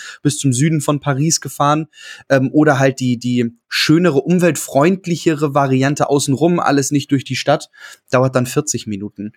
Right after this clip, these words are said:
Ähm, das finde ich eine, eine echt geile Sache. Oder, da haben sie jetzt, ähm, ich glaub, Shanghai oder Beijing gezeigt. Ich hätte ja eher gedacht, die machen sowas für London.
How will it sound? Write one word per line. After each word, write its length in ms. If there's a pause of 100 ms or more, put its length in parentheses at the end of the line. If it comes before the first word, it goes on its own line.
(360)
Ähm, 240
das 160
finde 160
ich 100
eine, 280
eine 160
echt 260
geile 280
Sache. 400 (220)
Oder, 640 (320)
da 160
haben 120
sie 140
jetzt, 340
ähm, 500
ich 160
glaub, 200
Shanghai 420
oder 140
Beijing 540
gezeigt. 500 (280)
Ich 60
hätte 160
ja 60
eher 100
gedacht, 300
die 60
machen 200
sowas 260
für 120
London. 560